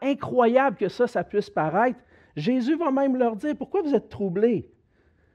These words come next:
Pourquoi vous êtes troublés ? Je ne suis pas un esprit. Je ne suis pas l'apparition d'un fantôme.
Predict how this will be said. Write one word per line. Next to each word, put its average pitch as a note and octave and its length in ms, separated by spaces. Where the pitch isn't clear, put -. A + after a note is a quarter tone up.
Pourquoi F4 240
vous C#4 80
êtes F#3+ 100
troublés ? G#3+ 280
Je F#3 80
ne - 40
suis - 120
pas E4+ 180
un D4 60
esprit. F#3 580
Je - 60
ne - 20
suis - 40
pas C#4+ 200
l'apparition G3+ 720
d'un E3+ 200
fantôme. F3+ 800